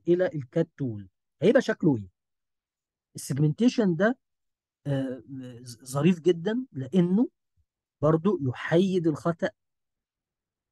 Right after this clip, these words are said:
خطأ البشري. يكاد يجعل من المستحيل الخطأ الشائع اللي اسمه lost in translation.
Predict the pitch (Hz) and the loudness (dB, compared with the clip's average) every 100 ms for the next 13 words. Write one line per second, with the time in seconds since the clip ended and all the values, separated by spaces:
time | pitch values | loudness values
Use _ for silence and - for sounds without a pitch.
0 | _ - 151 190 - _ _ _ - 120 | _ -2 0 0 -2 _ _ _ -6 -2
1 | 143 - 104 98 _ _ _ _ _ _ | -2 -4 -8 -14 _ _ _ _ _ _
2 | _ _ _ _ 123 139 208 233 202 208 | _ _ _ _ -8 0 4 6 4 2
3 | 180 151 175 196 175 156 - - - 202 | 4 4 2 2 2 0 -4 -12 -6 -4
4 | 214 208 - _ _ _ _ - - 185 | -4 -8 -14 _ _ _ _ -10 -2 -2
5 | 190 165 - - 185 170 143 147 185 170 | 0 -2 -2 0 0 0 -2 -2 -2 -2
6 | 139 139 170 196 - - - 160 123 131 | -2 2 2 0 -6 -14 -6 -4 -4 -4
7 | 127 123 143 151 - | -4 -4 -4 -4 -6